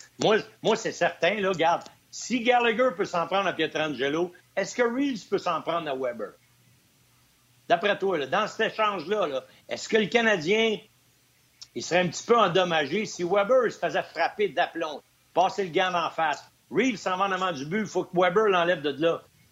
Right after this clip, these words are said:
Et parce qu'il va aider Price, parce que c'est ça qu'ils font depuis le début des séries.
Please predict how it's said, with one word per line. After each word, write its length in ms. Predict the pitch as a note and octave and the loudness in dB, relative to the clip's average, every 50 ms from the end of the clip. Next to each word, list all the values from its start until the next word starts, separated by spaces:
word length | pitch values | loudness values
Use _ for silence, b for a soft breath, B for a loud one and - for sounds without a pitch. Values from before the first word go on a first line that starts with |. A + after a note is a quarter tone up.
| _ - | _ -16
Et 60 | - | -4
parce 220 | - C3+ A#2+ - - | -4 -4 -4 -2 0
qu'il 240 | - D3 C#3 C3+ | 0 2 2 2
va 160 | B2 C#3+ C#3+ C3+ | 4 4 4 4
aider 220 | C3+ C3+ D3 C3+ | 4 4 2 0
Price, 380 | - - D#3 F#3 A#3 B3 G#3 - | 2 2 2 4 4 2 0 -2
parce 180 | - - B2+ - | -6 -8 -8 -6
que 100 | - D#3 | -8 -8
c'est 60 | - | -6
ça 100 | - F#3+ - | -4 -6 -6
qu'ils 100 | - - | -6 -8
font 160 | - F3+ F#3 | -6 -6 -6
depuis 140 | D3 - E3 | -4 -4 -4
le 40 | D#3+ | -4
début 180 | D#3 D#3 E3 | -2 -4 -2
des 120 | E3 D#3 D3 | -4 -4 -4
séries. 460 | - - D3 C#3 C#3 F3 F#3 D3+ - | -4 -6 -8 -4 0 2 2 2 0